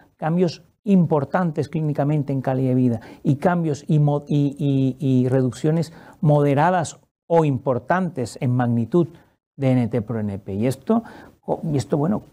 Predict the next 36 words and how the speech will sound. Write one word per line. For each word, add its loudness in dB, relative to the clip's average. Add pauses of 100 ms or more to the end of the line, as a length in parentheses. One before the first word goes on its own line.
no 2
cambia 2
cuantitativamente, 0
pero 0
sí -4
cualitativamente. -2 (720)
Hay -2
pacientes -2
que 0
responden 0
mucho 0 (420)
y 0
esto, 0 (460)
en -6
cierto -2
modo, 2
vuelvo 0
a 2
lo 0
mismo 0
y 0
refuerza -2 (240)
mi 0
idea. 0 (580)
El -2
enfermo 0
que, 0 (100)
que -2
cambia 2
mucho 0
el 0
N 2
T 0
pro -2
N 4
P, -2